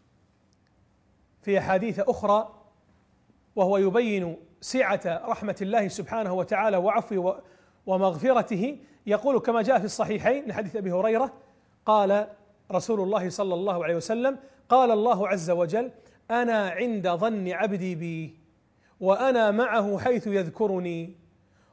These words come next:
والله لله أفرح بتوبة عبده من أحدكم يجد ضالته بالفلاة في البر،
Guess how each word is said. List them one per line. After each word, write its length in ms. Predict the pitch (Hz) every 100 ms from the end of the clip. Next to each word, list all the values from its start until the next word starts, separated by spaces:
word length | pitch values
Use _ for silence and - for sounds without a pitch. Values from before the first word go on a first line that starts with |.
| -
والله 760 | 190 208 208 226 254 160 151 175 _ _ _ _ -
لله 840 | 190 208 202 208 254 247 160 151 - _ _ _
أفرح 460 | 247 254 226 214 202
بتوبة 580 | 185 202 262 262 202 190
عبده 580 | 196 175 165 180 226 208
من 180 | 196 196
أحدكم 720 | 277 - 226 226 - 277 294 - - _ _
يجد 500 | 180 190 262 214 190
ضالته 1200 | 180 160 214 233 220 208 190 190 233 226 233 240
بالفلاة 500 | 185 156 165 135 123 _ _ _
في 80 | 180
البر، 240 | 165 156